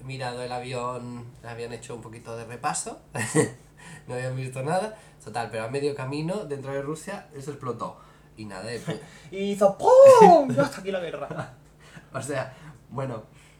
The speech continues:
Speaker 1: la verdad, jugada maestra supongo, porque bueno, luego ha pasado Putin horas y horas sin decir nada, y luego ha dicho, "Bueno, qué pena, habrá que mirar qué ha pasado". <laughs>
Speaker 2: ¡Upsi!
Speaker 1: Ups. Es curioso, iban en un jet privado, un jet,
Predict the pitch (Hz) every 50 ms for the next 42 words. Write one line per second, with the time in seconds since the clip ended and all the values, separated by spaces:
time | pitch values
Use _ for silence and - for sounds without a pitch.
0 | - - - 117 120 123 123 123 120 113 113 113 110 - - 107 110 - - -
1 | 117 117 120 120 120 120 120 123 127 - 139 135 123 123 113 123 131 143 156 151
2 | 139 113 117 104 - - 107 117 123 127 120 107 113 110 117 127 - 117 - 127
3 | - - 123 120 117 - 123 131 123 113 104 92 - - 113 113 113 113 - -
4 | 135 139 - - 117 - 117 110 107 104 - 131 131 127 143 147 156 151 151 156
5 | 170 175 151 123 113 110 110 110 110 117 113 - - 101 101 104 98 92 92 87
6 | - - 107 - 95 95 95 98 95 95 90 - - - - - - - - -
7 | 107 - 120 123 120 147 143 147 147 143 143 139 - 143 135 135 131 123 - 123
8 | 110 110 113 117 - - 147 - - - 214 214 208 - - 302 294 294 - -
9 | - 254 247 247 247 247 247 240 240 - - - - 143 202 233 220 - - -
10 | - - 170 - - - - - - - - - - - - - 147 147 139 -
11 | 170 165 156 156 151 143 160 175 180 - - - - - 123 131 135 139 135 135
12 | 131 131 127 131 131 - - 127 131 127 135 139 143 139 139 147 - - - 127
13 | 127 127 123 120 131 117 - -